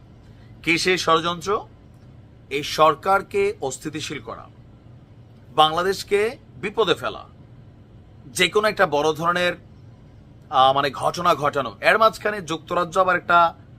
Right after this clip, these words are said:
নোটিশ পাঠাইছে বাংলাদেশে তাদের নাগরিকদের জন্য যে বাংলাদেশে এই ফেব্রুয়ারি মাসে আপনার বড় ধরনের একটা ঘটনা ঘটবে, বড় সমাবেশের ঘটনা ঘটতে পারে, সন্ত্রাসী হামলা হইতে পারে,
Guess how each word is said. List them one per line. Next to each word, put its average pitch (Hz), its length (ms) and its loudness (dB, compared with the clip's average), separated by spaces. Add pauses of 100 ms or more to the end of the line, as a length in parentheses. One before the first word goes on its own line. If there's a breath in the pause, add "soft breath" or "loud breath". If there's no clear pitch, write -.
(480)
নোটিশ 156 440 0
পাঠাইছে 147 460 2
বাংলাদেশে 135 580 -4 (200)
তাদের 135 200 -2
নাগরিকদের 135 520 -2
জন্য 175 260 -6
যে 240 60 -4
বাংলাদেশে 160 480 0 (1000 loud breath)
এই 180 320 2 (160)
ফেব্রুয়ারি 165 400 2
মাসে 156 300 2 (520)
আপনার 147 340 2 (440)
বড় 170 280 2
ধরনের 196 260 -4
একটা 180 180 0
ঘটনা 147 400 -2
ঘটবে, 110 340 -14 (420)
বড় 151 200 0
সমাবেশের 151 540 0
ঘটনা 143 320 -4
ঘটতে 143 240 -2
পারে, 143 200 2 (580 loud breath)
সন্ত্রাসী 151 520 -4
হামলা 143 340 0
হইতে 143 220 -2
পারে, 143 220 2